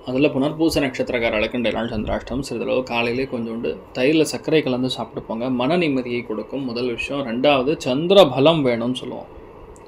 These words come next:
சந்திர பலம் இருக்கும் பொழுது எந்த விஷயத்தையுமே சாதிக்க முடியாது. அதனால always carry a water bottle with you. யாரா இருந்தாலும் சரி, சந்திராஷ்டமா இருந்தா ரெண்டு வாட்டர் பாட்டில் கேரி பண்ணுங்க. நார்மலான ஆட்களா இருந்தா ஒரு வாட்டர் பாட்டில் கேரி பண்ணுங்க.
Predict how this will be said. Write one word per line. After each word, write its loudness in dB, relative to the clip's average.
சந்திர 2
பலம் 2
இருக்கும் 0
பொழுது 2
எந்த 2
விஷயத்தையுமே 2
சாதிக்க 2
முடியாது. -2
அதனால 2
always 4
carry 2
a 4
water 2
bottle 0
with -4
you. 0
யாரா 2
இருந்தாலும் 2
சரி, -2
சந்திராஷ்டமா 0
இருந்தா 4
ரெண்டு 6
வாட்டர் 10
பாட்டில் 6
கேரி 0
பண்ணுங்க. -6
நார்மலான 4
ஆட்களா 4
இருந்தா 4
ஒரு 10
வாட்டர் 8
பாட்டில் 4
கேரி 2
பண்ணுங்க. -8